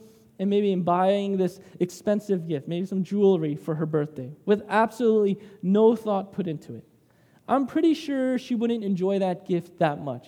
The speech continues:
She may enjoy it if it was, like, jewelry or something, but, but she may not enjoy it that much, okay? But if, let's say I, I did this where I, I call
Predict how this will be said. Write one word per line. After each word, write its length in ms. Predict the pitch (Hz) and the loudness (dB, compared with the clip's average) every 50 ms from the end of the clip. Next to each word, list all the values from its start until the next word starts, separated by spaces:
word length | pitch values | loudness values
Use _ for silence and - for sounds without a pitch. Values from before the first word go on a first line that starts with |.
| - - - | -20 -14 -8
She 100 | 185 190 | -8 -6
may 180 | 196 214 214 185 | -4 -4 -2 -2
enjoy 340 | 170 147 156 165 151 147 139 | -2 -2 -2 -2 0 0 -2
it 60 | 139 | -2
if 100 | 139 - | -4 -6
it 40 | 151 | -6
was, 120 | 135 135 | -6 -6
like, 180 | 139 131 131 - | -8 -8 -10 -8
jewelry 480 | 165 175 175 170 165 156 147 139 139 143 | -6 -4 -2 -2 -2 -2 -2 -4 -4 -6
or 40 | |
something, 280 | 143 - 139 131 139 143 | -6 -6 -6 -6 -4 -4
but, 120 | 147 139 - - - - - - | -4 -6 -8 -12 -20 -20 -2 4
but 100 | 214 208 | 4 4
she 140 | 208 - 240 | 4 2 0
may 120 | 247 247 | 0 2
not 160 | 254 240 220 | 2 2 2
enjoy 320 | 208 208 180 214 208 196 170 | 2 2 2 2 2 2 0
it 120 | 165 165 | 0 2
that 320 | 160 190 190 196 180 156 143 | 4 4 4 4 2 -2 -6
much, 260 | 123 117 123 - - - - 185 160 | -10 -12 -14 -16 -20 -20 -20 -16 -14
okay? 240 | - 143 131 147 - _ _ _ _ _ _ _ _ _ _ _ _ _ _ _ _ _ _ _ - | -10 -10 -10 -10 -12 _ _ _ _ _ _ _ _ _ _ _ _ _ _ _ _ _ _ _ 4
But 200 | - 247 240 233 | 4 4 4 4
if, 140 | 233 254 247 240 220 214 214 226 - _ - | -2 -2 -2 -2 -6 -6 -6 -8 -8 _ 2
let's 200 | 240 269 262 - | 2 2 2 2
say 380 | - 294 277 269 254 247 233 - - - _ _ - | 0 0 2 2 0 -2 -6 -10 -20 -20 _ _ -2
I, 280 | 185 220 202 180 196 | 0 0 2 4 4
I 20 | 208 | 4
did 180 | 190 214 202 | 4 2 2
this 240 | 202 233 226 226 226 | 4 4 4 4 2
where 300 | 196 196 202 202 202 196 | 0 0 2 2 2 0
I, 280 | 175 185 175 104 175 180 | 0 -2 -2 -2 -2 -2
I 40 | |
call 880 | 180 - - - - 233 226 226 233 233 226 208 190 - - - - _ | -2 -4 -8 -8 -2 0 2 4 4 4 4 2 0 -4 -12 -20 -20 _